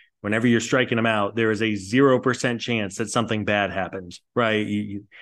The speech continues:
they make the U-turn and they walk back to the dugout. Uh, with Strider, I think the only thing I'm really concerned about, and, and you touched on it, would just be the durability.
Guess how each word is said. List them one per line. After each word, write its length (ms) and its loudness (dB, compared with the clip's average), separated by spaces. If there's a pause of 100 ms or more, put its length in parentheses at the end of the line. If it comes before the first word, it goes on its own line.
(120)
they 100 0
make 200 0
the 80 2
U-turn 460 4
and 100 0
they 60 0
walk 280 0
back 260 -2
to 100 -8
the 60 -2
dugout. 520 -4 (480)
Uh, 100 -8
with 140 -4
Strider, 460 2
I 100 4
think 220 0
the 120 0
only 200 2
thing 180 -2
I'm 180 0
really 220 0
concerned 480 -4
about, 380 0
and, 140 -4
and 180 -6
you 100 -2
touched 380 -4
on 160 2
it, 100 -2
would 100 0
just 240 -6
be 100 2
the 100 0
durability. 720 2